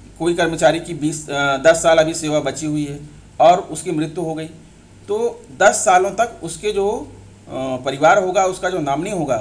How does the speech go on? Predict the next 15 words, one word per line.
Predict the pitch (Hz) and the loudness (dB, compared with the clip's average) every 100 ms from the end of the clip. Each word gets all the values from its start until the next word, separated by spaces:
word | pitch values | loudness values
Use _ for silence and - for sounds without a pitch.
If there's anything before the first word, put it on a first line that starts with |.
| - | -4
उसे | 147 - | -10 -10
पूर्ण | 170 202 214 | -6 -6 -4
वेतन | 190 180 | -6 -6
के | 170 | -8
बराबर | 160 139 143 | -2 0 0
पेंशन | 165 143 131 160 | -2 -6 -8 -8
दी | 175 151 135 | -8 -12 -12
जाएगी। | 151 151 151 170 | -4 -2 -2 -6
ऐसी | - 117 131 160 | -6 -6 -6 -10
पेंशन | 131 131 151 | -10 -10 -10
को | 151 | -12
कहा | 131 120 | -12 -10
जाएगा | 120 131 151 | -6 -6 -4
असाधारण | 180 - - 113 117 135 | -4 -6 -6 -6 -2 -2
पेंशन। | 156 165 170 190 | -2 -8 -8 -8